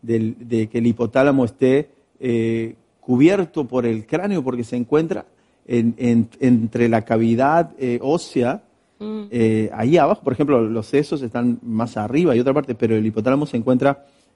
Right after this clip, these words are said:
Speaker 1: ahí, lo, lo, est-, está en la escaleta la, la foto por si no la, si no la encuentras. Em, y yo pensaba, porque ahí está, mira, ahí lo, ahí lo podemos
Speaker 2: Mm.
Speaker 1: ver para los,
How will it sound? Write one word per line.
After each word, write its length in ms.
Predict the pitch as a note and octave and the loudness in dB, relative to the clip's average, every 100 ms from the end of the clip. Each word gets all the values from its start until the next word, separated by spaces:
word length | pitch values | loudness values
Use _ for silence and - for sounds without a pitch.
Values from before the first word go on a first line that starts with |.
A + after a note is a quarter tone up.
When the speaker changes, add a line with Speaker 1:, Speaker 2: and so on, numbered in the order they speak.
| _ | _
Speaker 1:
ahí, 240 | A2+ A2 A#2+ | -2 2 4
lo, 220 | A2+ F2+ | 2 0
lo, 260 | A2+ G#2+ - | 0 0 -4
est-, 240 | A2 - - | -10 -14 -20
está 260 | A#2 - | -10 0
en 40 | D3 | 0
la 60 | |
escaleta 400 | C#3 C3 B2+ C#3 | 2 2 2 2
la, 240 | A#2+ G#2 - | 2 0 -4
la 120 | A2+ | -8
foto 300 | - C#3+ C3+ | -2 0 0
por 100 | A2+ | -2
si 140 | A2+ | -2
no 100 | A#2+ | 0
la, 300 | B2 A2 G2+ _ _ _ B2 | 2 0 -4 _ _ _ 0
si 60 | |
no 100 | C3 | 2
la 60 | A#2+ | 2
encuentras. 440 | A2 A2+ G2 G#2+ _ _ _ - | 0 -4 -4 -12 _ _ _ 0
Em, 800 | D3 C#3+ C#3+ C#3 C3+ C3 B2+ A#2+ - _ _ _ _ _ _ | 2 4 4 2 0 -2 -4 -6 -10 _ _ _ _ _ _
y 100 | - | -8
yo 120 | C3 D#3+ | -6 -4
pensaba, 400 | D3 D#3 D3 - _ _ _ _ _ _ _ _ _ _ _ _ _ - | -4 -6 -10 -10 _ _ _ _ _ _ _ _ _ _ _ _ _ -4
porque 640 | D3+ C#3+ C3 - C#3+ C#3 | 4 4 2 -8 -2 0
ahí 320 | A#2 B2 E3 | 0 0 0
está, 400 | D#3 - C#3+ F3+ | -2 -2 -6 -4
mira, 240 | D3 A2+ G2 | -4 -4 -4
ahí 100 | A#2+ | -4
lo, 160 | B2+ | -4
ahí 100 | B2 | -2
lo 120 | B2 A#2+ | -4 -2
podemos 240 | A#2 A#2 | -4 -2
Speaker 2:
Mm. 40 | |
Speaker 1:
ver 180 | B2+ C3+ | -2 -2
para 160 | B2+ A2+ | -2 -4
los, 140 | A2 | -6